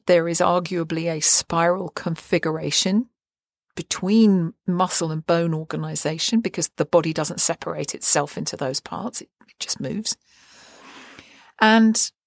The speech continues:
actually within, at the micro level, within the tissues, there are spirals.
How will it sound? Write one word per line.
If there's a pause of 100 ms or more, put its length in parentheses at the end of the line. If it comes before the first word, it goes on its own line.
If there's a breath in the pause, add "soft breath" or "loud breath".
(240)
actually
within,
at
the
micro
level, (340)
within
the
tissues,
there
are
spirals.